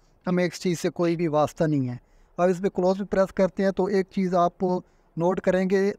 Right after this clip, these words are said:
अगर दोबारा हम call and पे आते हैं तो यहाँ पर हमें दोबारा लिंक वैलेट एड्रेस का, विथड्रॉ एड्रेस का ऑप्शन शो हो रहा होगा। तो ये शो होता रहेगा, इस चीज़ की आपने टेंशन नहीं लेनी। लेकिन जब आपने देखना है कि जब एक बार आप विथड्रॉ एड्रेस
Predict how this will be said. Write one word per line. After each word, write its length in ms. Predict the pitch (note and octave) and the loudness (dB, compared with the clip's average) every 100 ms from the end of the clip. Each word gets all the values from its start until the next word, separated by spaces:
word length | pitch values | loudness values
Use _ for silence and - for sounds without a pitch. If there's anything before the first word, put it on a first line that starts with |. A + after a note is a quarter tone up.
| F#3+ | -2
अगर 240 | D#3+ E3+ | 0 0
दोबारा 340 | D#3+ D#3 E3+ | 0 0 2
हम 100 | F#3+ F3 | 0 -2
call 240 | F3+ F3+ | -2 -2
and 140 | F3+ | -2
पे 100 | F3+ | 2
आते 200 | E3+ D#3+ | 0 0
हैं 60 | F#3 | -2
तो 80 | F3+ | -2
यहाँ 240 | C#3+ E3 | 0 0
पर 140 | F#3+ E3+ | 0 0
हमें 180 | F3+ D#3+ | -2 -2
दोबारा 400 | D3+ D#3 E3+ F#3+ F3+ | -2 2 2 0 -2
लिंक 240 | D#3+ F3+ | -4 -2
वैलेट 420 | D#3+ D#3+ D#3+ F3 - | 0 0 0 -4 -4
एड्रेस 320 | E3+ D#3+ E3+ | -4 -2 -4
का, 200 | - E3 F3 _ _ _ | -2 -2 -2 _ _ _
विथड्रॉ 300 | E3 E3 F3+ F3+ | -4 0 2 2
एड्रेस 320 | E3 E3 - | 0 -2 -2
का 120 | E3+ | 0
ऑप्शन 220 | D#3+ F3+ | 0 -2
शो 160 | D#3 E3+ | -6 -2
हो 100 | D#3+ | -2
रहा 100 | D3 | -2
होगा। 240 | C3+ B2 - _ _ _ | -4 -6 -14 _ _ _
तो 60 | G3+ | -2
ये 240 | F3+ G#3+ A3 | 0 2 0
शो 220 | - A3+ | 2 0
होता 240 | E3 F3 G3+ | 0 0 0
रहेगा, 280 | G3 F#3+ G3+ | 0 0 -2
इस 180 | G#3+ - | -4 -4
चीज़ 180 | G3 - | -6 -2
की 120 | F#3+ | 0
आपने 200 | F3 F#3 | 0 0
टेंशन 340 | E3+ F#3 D#3 | -2 -2 -2
नहीं 120 | G3 F3+ | -2 0
लेनी। 220 | D#3+ D#3 | -2 -2
लेकिन 300 | E3 F3+ F3 | -2 -2 0
जब 200 | F3 F3+ | 0 2
आपने 340 | E3+ F3+ F3 E3+ | 2 0 -2 -2
देखना 300 | D#3+ D#3 F#3 | 0 0 0
है 60 | |
कि 100 | F3 | 0
जब 220 | D#3 E3 E3+ | 0 -2 -2
एक 140 | F3 | -2
बार 140 | F3 D#3+ | -2 0
आप 140 | E3 | -2
विथड्रॉ 240 | E3 E3 | -2 0
एड्रेस 340 | E3 D#3 E3 | 0 2 -2